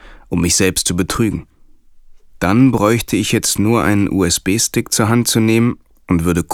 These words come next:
cool auf Play drücken. Diese Vorgehensweise ist schließlich weit verbreitet. Aber das ist nicht meine Art.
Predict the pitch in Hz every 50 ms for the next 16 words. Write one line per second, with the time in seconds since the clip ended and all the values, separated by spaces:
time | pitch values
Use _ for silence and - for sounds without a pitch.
0 | - - 120 117 117 117 - - - 98 - - - - - 107 101 98 92 78
1 | 87 82 73 - 73 76 82 - _ - _ - - - _ _ - - - _
2 | _ _ _ _ _ _ - 123 98 98 98 101 107 92 - - - 101 95 95
3 | 98 95 101 98 92 - 101 95 90 92 95 92 95 69 53 - - - - -
4 | 104 95 90 - - 95 80 - - 87 82 82 - - - 78 - 92 87 85
5 | - - 71 - - - - - - - - - - - - - - - - -
6 | - - 92 98 98 98 107 - - 131 117 - - 117 - - - 98 95 95
7 | - - - 98 82 - - - - -